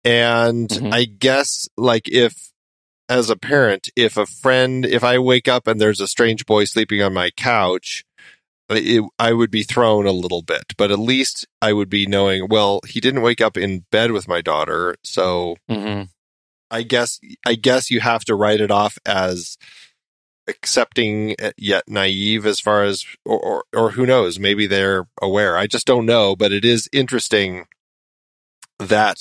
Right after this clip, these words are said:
Speaker 1: they aren't really surprised by him,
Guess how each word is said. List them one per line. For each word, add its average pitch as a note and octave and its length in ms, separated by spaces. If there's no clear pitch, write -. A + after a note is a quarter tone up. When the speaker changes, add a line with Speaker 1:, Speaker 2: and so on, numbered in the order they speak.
Speaker 1:
they F#2+ 520
aren't G#2 320
really F#2+ 520
surprised F#2+ 640
by D2+ 260
him, C#2+ 480